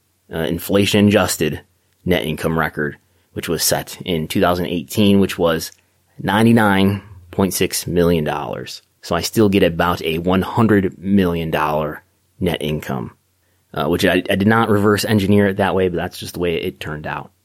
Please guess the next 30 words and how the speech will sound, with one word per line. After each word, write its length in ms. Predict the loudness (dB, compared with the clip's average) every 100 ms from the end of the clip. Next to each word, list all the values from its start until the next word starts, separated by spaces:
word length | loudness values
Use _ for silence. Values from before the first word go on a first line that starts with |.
| _ _ _
So 160 | -4 2
under 180 | 4
this 140 | 4 4
estimate, 340 | 0 2 4
I'm 120 | 4
assuming 280 | 2 2 2
that 140 | 2 2
there 100 | 2
will 120 | 2
be 240 | 0 -4 _ _ _ 0
no 180 | 2 4
ticketed 360 | 4 4 4
live 240 | 4 4 2
events 260 | 2 0
for 100 | 2
the 80 | 2
rest 240 | 2 0 -2
of 60 |
the 80 | -2
year, 500 | 2 4 4 2 -4 -16 _
and 160 | -8 -2
I'm 140 | -2
assuming 340 | -2 -2 0 0
that 120 | 0
there 80 | 0
will 140 | 0
be 160 | 0 0
no 420 | 2 4 2 0 _ _ _ _
second, 800 | -8 -2 0 2 2 2 -2 -8 -14 -12
uh, 320 | -4 -2 -2